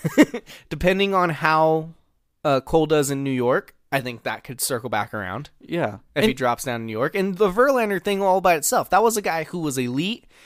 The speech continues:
Speaker 1: had his, went through his prime, and then was on the decline, and then all of a sudden,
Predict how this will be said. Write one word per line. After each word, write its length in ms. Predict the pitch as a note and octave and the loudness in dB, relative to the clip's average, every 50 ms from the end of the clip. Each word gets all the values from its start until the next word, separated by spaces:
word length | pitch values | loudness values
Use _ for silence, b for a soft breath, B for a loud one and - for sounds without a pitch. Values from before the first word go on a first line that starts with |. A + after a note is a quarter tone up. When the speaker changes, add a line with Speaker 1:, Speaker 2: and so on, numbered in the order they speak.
| b b b | b b b
Speaker 1:
had 220 | b F#3 G3+ A3 A#3 | b 2 2 2 2
his, 140 | A3 F3 | 0 -4
went 240 | D#3+ F3 G3 A3+ A3+ | -2 -2 -4 -4 -2
through 180 | - B3+ B3+ B3+ | -4 -2 -2 0
his 100 | B3 - | -2 -2
prime, 440 | - - G3 F3 D3 C#3 C3+ C3 - | -2 -2 0 0 0 -2 -2 -4 -4
and 160 | - G#3 G#3 G#3+ | -2 0 2 2
then 100 | G#3+ G#3+ | 2 2
was 120 | G#3+ G3+ | 2 0
on 220 | G#3 G3 A3 A3+ A3+ | 0 0 0 0 -2
the 60 | F#3+ | -4
decline, 540 | D#3+ G3 G#3+ A3+ - - F#3+ D3+ C3+ C#3 D3 | -4 -4 -8 -6 -6 -4 -4 -2 -2 0 0
and 100 | D#3 D#3+ | 0 0
then 100 | E3 E3+ | 2 2
all 160 | E3 F#3+ G3 | 4 4 4
of 60 | F#3 F3 | 2 2
a 40 | |
sudden, 440 | E3+ - - F3+ E3 E3 E3+ E3 - | 0 2 2 2 2 2 -2 -8 -10